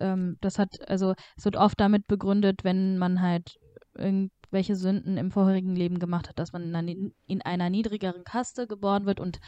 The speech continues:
dadurch ist man ja was Schlechtes quasi und wird auch zum Schlechten verurteilt. Ich mö-,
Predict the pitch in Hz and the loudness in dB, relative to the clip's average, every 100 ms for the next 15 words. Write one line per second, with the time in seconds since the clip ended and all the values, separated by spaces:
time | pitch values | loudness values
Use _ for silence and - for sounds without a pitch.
0 | - - - 196 196 - 208 - 190 175 | -20 -8 4 8 8 6 2 2 4 4
1 | 175 175 - - - 208 233 - 262 - | 4 0 -2 -8 2 4 4 0 -4 -2
2 | - 254 269 277 320 - - - - _ | 0 2 2 -2 -6 -10 -20 -20 -20 _
3 | _ 196 196 190 196 202 - 190 - 190 | _ 2 4 4 2 0 0 -2 -2 -2
4 | 180 - 190 185 - 185 170 - - 120 | -2 0 0 0 -4 -4 -4 -6 -4 -2
5 | 180 - 139 214 226 | -2 -4 -4 2 4